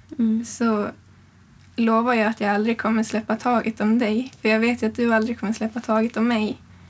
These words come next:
Speaker 1: Mhm.
Speaker 2: Och det har som, ja, det har som på något sätt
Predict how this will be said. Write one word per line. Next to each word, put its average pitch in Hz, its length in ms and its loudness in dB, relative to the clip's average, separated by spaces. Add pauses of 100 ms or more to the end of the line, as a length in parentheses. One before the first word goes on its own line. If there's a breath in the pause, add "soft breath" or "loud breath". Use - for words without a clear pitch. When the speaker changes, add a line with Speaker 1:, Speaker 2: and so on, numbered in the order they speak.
(200 loud breath)
Speaker 1:
Mhm. 226 640 -2 (360 loud breath)
Speaker 2:
Och 233 160 2
det 220 140 2
har 247 180 0
som, 226 420 0 (1000)
ja, 262 360 0 (180)
det 262 240 0
har 277 120 2
som 247 200 -2
på 240 80 -2
något 233 240 0
sätt - 500 -6